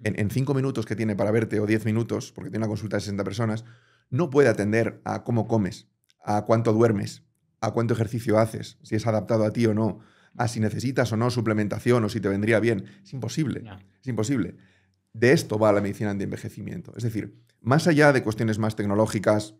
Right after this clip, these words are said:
Speaker 2: Ujú.
Speaker 1: que nos meteríamos con, eh, medicina regenerativa, terapia celular, recombinación genética, eso ya existe, pero es más, obviamente, más experimental. Pero cosas tan sencillas como es adaptar los hábitos de vida y,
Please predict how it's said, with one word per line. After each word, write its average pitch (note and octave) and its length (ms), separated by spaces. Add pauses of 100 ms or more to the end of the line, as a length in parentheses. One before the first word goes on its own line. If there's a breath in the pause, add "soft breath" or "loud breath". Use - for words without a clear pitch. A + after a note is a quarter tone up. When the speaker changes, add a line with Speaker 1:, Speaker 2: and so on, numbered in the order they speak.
Speaker 2:
Ujú. B2 140
Speaker 1:
que A#2 60
nos A2+ 120
meteríamos F#2+ 440
con, F#2+ 340 (160 soft breath)
eh, G2 420
medicina G2 360
regenerativa, G#2 1040
terapia G2+ 320
celular, G#2 680 (220 loud breath)
recombinación G2+ 480
genética, G#2 640
eso G#2+ 140
ya G2+ 40
existe, A#2 360
pero G#2 140
es G2+ 100
más, G#2+ 340 (640 soft breath)
obviamente, G#2+ 480
más G2 160
experimental. G#2 760 (360 soft breath)
Pero A2 220
cosas D3 280
tan D3+ 140
sencillas A#2 440
como G#2+ 200
es A2+ 120
adaptar G#2+ 440
los G#2+ 160
hábitos G#2+ 340
de G#2 100
vida A2 340 (420 soft breath)
y, G#2+ 200